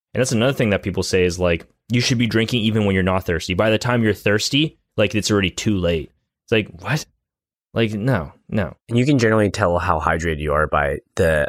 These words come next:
Speaker 2: frequency of how often you're going to pee, or even just the color of your,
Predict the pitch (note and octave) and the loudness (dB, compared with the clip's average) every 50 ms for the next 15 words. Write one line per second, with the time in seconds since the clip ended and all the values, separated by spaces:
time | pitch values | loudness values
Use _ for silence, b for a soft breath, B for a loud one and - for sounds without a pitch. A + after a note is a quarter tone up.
0 | - - - - G#2+ F2 - G2+ F2+ - F#2+ E2+ D#2+ - - - F2+ E2 D#2+ D#2+ | -6 -8 -4 -4 -2 0 0 -2 0 0 0 -2 -2 -2 -2 0 0 2 2 2
1 | D#2 C#2+ D2+ D#2 - - E2+ D2+ D2 D2+ D2+ D#2+ D#2 D#2 D#2 - - - D#2 D2 | 2 0 0 0 -2 -4 -6 -6 -4 -4 -4 -4 -4 -4 -6 -8 -8 -8 -6 -4
2 | D#2 F2+ G#2+ A#2+ - - E2 E2+ D#2 - F2 E2 F2+ F2 - D#2+ - - D#2+ - | -4 -4 -4 -6 -6 -4 -4 -2 -2 -2 -4 -4 -4 -4 -4 -4 -4 -6 -4 -4
3 | - D#2+ D2+ D2+ C#2+ C#2+ C2 C#2+ D2+ C#2+ C2+ C#2 - | -2 -2 0 -2 -2 -4 -4 -6 -6 -6 -6 -6 -8